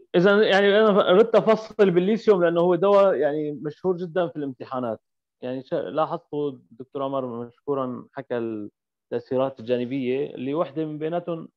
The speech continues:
آه، سببت للمريض إنه إيقاف الدواء اللي هو الرجفان. صار عنده رعشة بإيديه فوقفوا له الدواء من كثر ما زعجه.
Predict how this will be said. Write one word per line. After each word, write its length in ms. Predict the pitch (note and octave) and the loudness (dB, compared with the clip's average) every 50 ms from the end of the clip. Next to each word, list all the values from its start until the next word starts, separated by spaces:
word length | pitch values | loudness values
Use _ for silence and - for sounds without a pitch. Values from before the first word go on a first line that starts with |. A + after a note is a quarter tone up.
| _ _ - | _ _ -10
آه، 460 | B2+ B2+ B2+ B2 B2 A#2+ A#2+ A#2 A#2 - - | -8 -6 -6 -6 -6 -6 -8 -10 -10 -10 -10
سببت 380 | D#3 D3 D#3 D3 D3 D3 - | -8 -8 -6 -4 -4 -4 -4
للمريض 420 | D3 C#3 C3+ C#3 C#3+ D#3+ D#3+ D#3 B2+ | -4 -4 -2 -2 -4 -4 -4 -4 -6
إنه 140 | C#3 C#3 | -6 -6
إيقاف 380 | A2+ B2 B2 - D#3 D3+ D3+ - | -6 -8 -4 -2 -2 -2 -4 -6
الدواء 340 | A#2+ A#2+ D#3+ C3 G#2+ G2+ G#2+ | -10 -8 -6 -4 -2 -4 -4
اللي 160 | A2+ A#2 B2+ | -4 -6 -6
هو 140 | C#3 C3+ C3 | -6 -4 -4
الرجفان. 540 | B2+ B2+ B2+ B2+ C3+ C3 - C3+ A2+ G2 - _ _ _ _ _ _ _ _ | -6 -6 -8 -8 -10 -10 -8 -8 -8 -10 -12 _ _ _ _ _ _ _ _
صار 100 | - C3+ | -4 -2
عنده 300 | C3+ B2+ C3 C3+ B2+ B2+ | -2 -2 -2 0 0 0
رعشة 300 | B2+ C#3 D3 C3 - - | 2 2 0 -2 -4 -10
بإيديه 320 | A#2 A2 G#2+ A2+ A#2+ C#3 D3+ D3 - | -10 -10 -10 -10 -8 -8 -8 -8 -8
فوقفوا 520 | B2 A#2 A2+ A2+ - - A#2+ - - C#3+ | -8 -6 -6 -6 -8 -12 -14 -12 -10 -8
له 60 | B2+ | -8
الدواء 380 | A#2 G#2 G#2 A2+ G#2+ G2+ G#2+ B2 | -6 -4 -2 -2 -2 -2 -2 -4
من 120 | B2 B2 - _ _ - - _ | -6 -10 -16 _ _ -20 -20 _
كثر 180 | _ - A2 | _ -14 -12
ما 200 | A2 A2 G#2+ G#2+ | -10 -8 -8 -8
زعجه. 460 | G#2 G#2 B2 A2 G2+ G2 G2+ A#2 E3 | -6 -4 -4 -6 -6 -6 -6 -8 -8